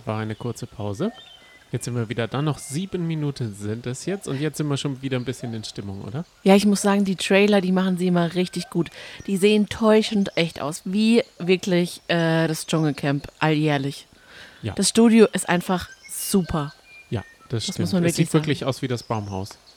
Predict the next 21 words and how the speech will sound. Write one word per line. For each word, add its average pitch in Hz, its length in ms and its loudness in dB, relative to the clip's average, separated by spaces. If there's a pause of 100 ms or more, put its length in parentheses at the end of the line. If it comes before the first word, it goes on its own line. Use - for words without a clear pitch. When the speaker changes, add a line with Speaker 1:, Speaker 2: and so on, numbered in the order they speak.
Speaker 2:
Ja, 196 180 2 (400)
ja. 151 140 -6
Also 113 180 2
Speaker 1:
Aber - 40 6
Speaker 2:
da 180 60 4
Speaker 1:
ich 180 40 2
Speaker 2:
hab 175 60 0
ich 160 40 -4
Speaker 1:
glaube, 135 140 4
Speaker 2:
wirklich 131 100 0
Speaker 1:
sie 131 60 -2
Speaker 2:
Lust. - 100 -8
Speaker 1:
fühlen 147 160 4
sich 139 160 -2
nicht 147 220 -4
wie 143 100 -2
im 139 120 -6
Baumhaus, 147 560 -2 (100)
weil, 123 540 -4 (1040)
ähm, 110 400 -4
sie 110 460 -4